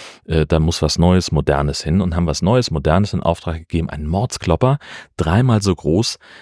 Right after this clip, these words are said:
riesig hoch, weil da jetzt auch L K W und Trecker drauf fahren sollen, hat das Ding dann auch noch oben ein Dach, das also mehr als vier Meter hoch ist, wo Solarzellen drauf sind. Denn das Ding fährt mit Akku,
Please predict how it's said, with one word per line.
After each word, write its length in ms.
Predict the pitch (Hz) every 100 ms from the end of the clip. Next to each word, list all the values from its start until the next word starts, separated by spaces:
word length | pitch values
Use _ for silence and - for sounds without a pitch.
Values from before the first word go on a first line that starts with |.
| - -
riesig 540 | 71 120 156 117 -
hoch, 400 | 101 139 - - _ _ _ _
weil 360 | 92 95 107 101
da 180 | 95 92
jetzt 260 | 95 98
auch 120 | - -
L 140 | 113
K 180 | 123 101
W 60 |
und 100 | 87
Trecker 240 | - 127 127
drauf 340 | 104 104 - -
fahren 360 | - 95 95 95
sollen, 360 | 92 95 95 - - - _ _ _
hat 180 | - -
das 140 | 87 -
Ding 260 | 92 87 - _ _ _ -
dann 240 | - 85 90
auch 160 | 90
noch 160 | 98 87
oben 260 | - 107 101
ein 160 | 82
Dach, 360 | 78 107 - -
das 160 | 85 -
also 220 | 85 80
mehr 280 | 80 104 113
als 160 | 95 -
vier 180 | 101
Meter 320 | 95 87 78 80
hoch 220 | 98 -
ist, 200 | 131 - - - - _ -
wo 260 | 90 95 98
Solarzellen 640 | 101 78 71 - 71 71
drauf 240 | - -
sind. 180 | - -
Denn 140 | 85
das 180 | 90 104
Ding 160 | - 104
fährt 220 | - 92
mit 180 | 82 -
Akku, 320 | 90 110 101